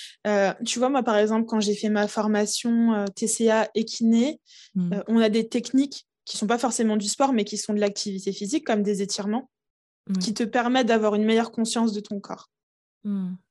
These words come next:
Speaker 1: Tu vois, même la marche, en fait, ça peut avoir, euh, cet objectif de se reconnecter à son, à son corps. Donc, faut vraiment voir au cas par cas. Il y a pas de réponse toute faite.
Speaker 2: Oui.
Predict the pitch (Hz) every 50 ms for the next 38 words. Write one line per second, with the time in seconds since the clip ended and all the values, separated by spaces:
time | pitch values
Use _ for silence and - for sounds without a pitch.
0 | _ _ _ - - 220 220 226 240 240 226 220 220 220 220 208 208 214 220 233
1 | 269 269 - 226 208 240 226 233 - 208 190 - - 247 247 233 233 208 208 220
2 | 226 233 233 214 214 202 196 190 - - - 240 233 233 240 220 214 202 220 208
3 | - - - - 277 277 - - - - _ _ _ _ _ _ _ _ _ 220
4 | 202 254 262 262 - 262 226 226 226 226 240 226 214 214 208 - - 220 208 208
5 | 208 - - 208 196 196 196 196 190 190 190 196 - - 202 208 - - 214 208
6 | - - 190 202 - - _ - - - - - - - _ - 208 233 247 262
7 | 262 - - 254 226 214 220 240 240 262 269 285 294 285 247 269 262 254 254 240
8 | 240 240 220 214 - 214 214 - _ - 247 240 269 294 285 - - - - _
9 | - 226 214 208 254 262 240 254 247 254 233 240 - 240 233 233 - - - -
10 | - - 208 202 - - - - _ _ _ _ _ 202 196 190 190